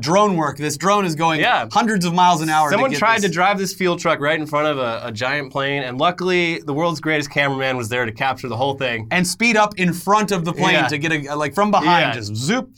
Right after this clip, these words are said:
Speaker 1: Uh, so Pakistan is looking very closely into this drone technology,
Speaker 2: Yeah.
Speaker 1: obviously, because
Speaker 2: And the
Speaker 1: if you
Speaker 2: camera technology.
Speaker 1: if you can transport people faster than a jumbo jet by hundreds of miles an hour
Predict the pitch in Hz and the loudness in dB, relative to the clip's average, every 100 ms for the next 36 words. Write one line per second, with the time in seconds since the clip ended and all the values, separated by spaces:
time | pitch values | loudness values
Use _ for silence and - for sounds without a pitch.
0 | - - - - - - - 104 - 147 | -20 -20 -20 -20 -20 -18 -12 -8 -4 -2
1 | 131 110 180 180 - 151 135 151 147 131 | -2 -2 0 0 -2 -4 -4 -4 -6 -8
2 | 123 127 117 - - 127 127 190 185 175 | -10 -12 -16 -18 -16 -10 -2 0 0 -2
3 | 156 147 139 127 113 117 107 107 - 156 | -2 -2 -4 -4 -6 -6 -6 -8 -4 -2
4 | 160 135 123 127 117 110 104 110 107 127 | -2 -2 -6 -6 -6 -4 -6 -6 -6 -4
5 | 143 127 139 127 113 127 120 113 110 117 | -2 0 0 -2 -6 -8 -8 -8 -8 -10
6 | - - - 151 196 156 214 240 147 120 | -14 -20 -6 -4 -2 0 0 0 -2 -4
7 | 107 98 165 170 226 170 202 202 202 175 | -6 -6 -2 0 0 0 0 0 -2 -4
8 | 196 254 139 - 175 - 165 147 123 110 | -4 -4 -4 0 0 0 -4 -4 -4 -6
9 | 113 - - 185 262 190 117 131 120 - | -10 -10 -4 -2 -2 -4 -4 -4 -6 -10
10 | _ - - - 127 113 98 160 247 285 | _ -20 -20 -4 -2 -2 -4 -2 -2 -2
11 | 160 131 120 120 113 113 117 110 107 113 | -4 -6 0 0 0 -4 -4 -4 -4 -10